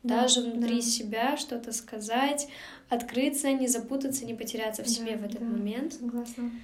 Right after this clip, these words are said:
Speaker 1: Классный опыт, поэтому спасибо тебе за него. <laughs>
Speaker 2: Тебе спасибо, что ты сейчас сидишь со мной рядом, и
Speaker 1: Мгм.
Speaker 2: что мы смогли записать подкаст.
Speaker 1: Да, как мило.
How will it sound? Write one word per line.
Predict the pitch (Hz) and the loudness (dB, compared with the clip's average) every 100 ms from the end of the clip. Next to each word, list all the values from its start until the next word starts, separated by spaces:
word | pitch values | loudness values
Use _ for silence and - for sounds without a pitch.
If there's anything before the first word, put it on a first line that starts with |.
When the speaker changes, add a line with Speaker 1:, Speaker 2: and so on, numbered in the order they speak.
| - - | -12 -2
Speaker 1:
Классный | 262 254 233 | -2 0 0
опыт, | 220 240 - 277 240 | 0 -2 -2 -4 -2
поэтому | 220 220 220 | -2 0 -2
спасибо | - 240 247 233 | -4 -4 -4 -6
тебе | - 220 | -6 -6
за | 208 | -4
него. | 208 208 208 214 - - | -2 -2 -4 -8 -10 -8
<laughs> | 285 269 269 - | -4 -2 -2 0
Speaker 2:
Тебе | - 254 254 | 0 2 2
спасибо, | 254 240 240 226 | 2 0 0 -2
что | - 240 | -4 -6
ты | - 240 | -6 -4
сейчас | - 233 - | -2 -2 -2
сидишь | - 233 | -2 -2
со | - 233 | -2 0
мной | 233 233 | 2 2
рядом, | 220 247 254 - | 2 0 -2 -6
и | |
Speaker 1:
Мгм. | 220 | -4
Speaker 2:
что | 202 - | -6 -6
мы | 208 214 240 269 | -6 -6 -4 -4
смогли | 269 240 247 | -4 -2 0
записать | 254 254 - 262 269 | -2 -4 -4 -6 -6
подкаст. | 247 294 294 277 | -8 -8 -4 -4
Speaker 1:
Да, | 269 277 277 | -4 -8 -12
как | - 277 | -10 -6
мило. | 269 262 262 | -2 0 2